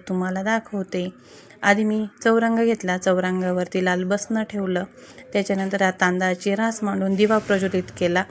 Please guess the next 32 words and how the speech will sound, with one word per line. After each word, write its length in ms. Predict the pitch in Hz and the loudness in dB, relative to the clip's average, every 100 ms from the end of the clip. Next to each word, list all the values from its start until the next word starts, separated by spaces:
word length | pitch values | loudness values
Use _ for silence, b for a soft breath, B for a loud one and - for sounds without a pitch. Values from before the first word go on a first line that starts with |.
| B B B | B B B
आता 240 | - 196 208 | -2 0 0
मी 160 | 202 | 2
आमची 280 | 196 190 185 | 2 2 0
तुळजाभवानी 720 | 190 196 190 190 220 214 196 | 0 0 2 2 2 2 0
कुलदैवत 580 | 185 208 202 214 226 214 202 | 2 0 2 2 2 0 0
आहे, 120 | 180 185 | -4 -2
तिचा 220 | 202 196 | -4 0
फोटो 300 | 202 226 214 | 0 2 2
ठेवला. 300 | 208 202 190 | 0 0 -2
तुमचं 360 | 185 208 196 - | 0 0 0 -2
जे 140 | 190 | -2
कुलदैवत 580 | 190 196 190 185 185 190 | -2 -2 0 0 0 0
असेल 280 | 220 214 190 - B B - | 0 0 -4 -6 B B 0
त्या 100 | 233 | 2
देवीचा 420 | 214 190 190 196 | 4 2 -2 -4
फोटो 320 | - 190 185 | -4 -2 -2
ठेवायचा. 520 | 180 196 185 170 185 185 B B | 0 0 0 -2 -6 -8 B B
इकडे 300 | - 202 226 | -4 -2 0
विड्याच्या 460 | 240 233 220 208 214 | 2 2 2 0 -2
पानावरती 560 | 208 196 190 185 180 185 | 0 -2 -2 -4 -2 -4
आपण 280 | 180 196 | -4 -4
गणपती 380 | 196 208 208 220 | -2 -2 -2 -2
बाप्पा 300 | 214 208 214 | 0 0 -2
स्थापित 400 | 202 208 196 190 - - | -4 -4 -4 -4 -8 -10
केले. 180 | 170 180 - B B - | -8 -8 -10 B B -2
गणपती 400 | 190 185 185 190 | 0 0 -2 -2
बाप्पांना 440 | 185 - 208 208 | -4 -2 -4 -2
हळदी, 360 | 202 226 214 208 | -2 0 2 0
कुंकू, 440 | 202 196 185 190 | -2 -4 -4 -2
अक्षदा, 600 | 196 208 - - 190 185 180 B B B - | 0 0 -2 -2 0 0 -2 B B B -4
फूल 220 | 240 226 | 2 4
व्हायचं. 580 | 214 202 190 - 180 | 2 0 -2 -4 -4